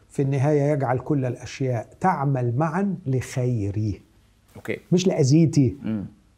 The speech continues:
Speaker 1: يجعل كل الأشياء تعمل معًا لخيري. هذا العالم رغم كل الألم اللي موجود فيه هو مكان آمن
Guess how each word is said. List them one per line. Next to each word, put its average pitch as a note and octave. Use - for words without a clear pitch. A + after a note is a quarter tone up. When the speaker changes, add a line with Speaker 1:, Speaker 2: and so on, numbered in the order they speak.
Speaker 1:
يجعل C#3+
كل B3
الأشياء D3+
تعمل B2+
معًا A#2+
لخيري. G#2+
هذا D#3
العالم B2
رغم A#2+
كل F#3+
الألم C3+
اللي A2+
موجود A#2
فيه G#3+
هو C#3
مكان C#3
آمن A#2